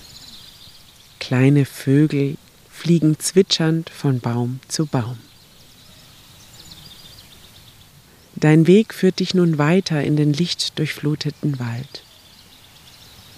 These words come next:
Es riecht nach frischem Moos und ein leichter Pilzgeruch weht dir entgegen.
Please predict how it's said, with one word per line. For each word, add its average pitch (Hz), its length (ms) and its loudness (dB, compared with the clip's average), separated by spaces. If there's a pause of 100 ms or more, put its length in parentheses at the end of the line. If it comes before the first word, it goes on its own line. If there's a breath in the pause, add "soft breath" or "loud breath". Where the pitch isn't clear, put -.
(1300 loud breath)
Es 131 340 -4
riecht 165 480 -2
nach 139 180 -6
frischem 180 580 0
Moos 156 520 -2 (340 loud breath)
und - 160 4
ein 180 120 4
leichter 185 480 0
Pilzgeruch 139 840 -2
weht 131 240 -4
dir 147 140 -4
entgegen. 131 680 -8